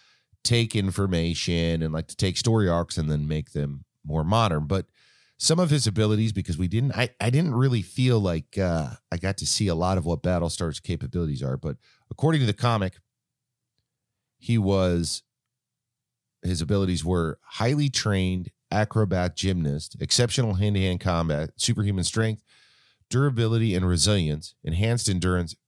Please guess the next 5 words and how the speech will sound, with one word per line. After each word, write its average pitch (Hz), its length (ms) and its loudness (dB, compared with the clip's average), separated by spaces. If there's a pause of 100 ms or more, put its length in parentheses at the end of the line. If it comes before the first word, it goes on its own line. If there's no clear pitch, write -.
peak 170 280 0
level 123 400 2
agility 90 680 0 (440)
and 80 120 -2
reflexes, 82 720 -2